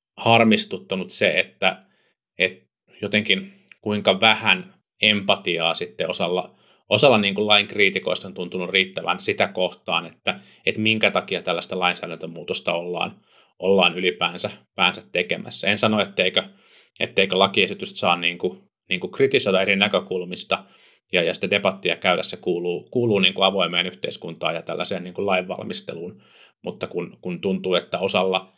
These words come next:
sit niin kuin politiikan piirissäkin osalla niin kuin kriitikoista homma on kääntynyt sellaisiksi niin kuin kummallisiksi kärjistyksiksi tai, tai niin kuin oudoiksi vitseiksi, niin se, se ei ehkä ollut ihan, ihan sen kaltainen keskustelu, jota tämä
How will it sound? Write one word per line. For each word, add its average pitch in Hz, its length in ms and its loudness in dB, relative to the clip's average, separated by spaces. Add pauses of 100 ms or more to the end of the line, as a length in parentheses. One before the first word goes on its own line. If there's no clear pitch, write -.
(380)
sit - 160 -18
niin 90 120 -4
kuin - 160 -10
politiikan 107 600 6
piirissäkin 98 580 0
osalla 92 440 0 (180)
niin 87 100 -12
kuin - 120 -10
kriitikoista 98 840 -2 (600)
homma 90 360 4
on 90 200 -2
kääntynyt 90 460 0
sellaisiksi 90 360 -4
niin 87 60 -6
kuin - 160 -20
kummallisiksi 98 580 0
kärjistyksiksi 92 840 -6
tai, 85 320 0 (460)
tai 90 160 4
niin 87 160 -10
kuin 101 160 -2
oudoiksi 95 440 0
vitseiksi, 98 540 -4
niin 87 120 -10
se, - 300 -4 (300)
se - 160 0
ei 90 120 2
ehkä 90 300 0
ollut 92 180 -6
ihan, 92 280 -6 (560)
ihan 120 200 2
sen 113 240 2
kaltainen 107 480 4
keskustelu, 90 560 -4
jota - 140 -8
tämä 85 320 -4